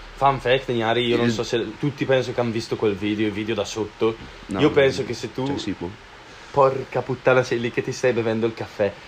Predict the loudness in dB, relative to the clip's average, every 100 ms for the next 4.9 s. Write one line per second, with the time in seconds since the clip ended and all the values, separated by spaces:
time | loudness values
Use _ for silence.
0 | -8 -4 -2 -2 -2 -2 2 4 4 4
1 | 0 0 0 -2 -4 -2 0 2 2 0
2 | 0 -2 0 -2 -2 -4 -2 2 4 6
3 | 6 4 2 0 0 -2 -2 -2 -2 -2
4 | -2 -2 -2 -2 -2 -4 -4 -4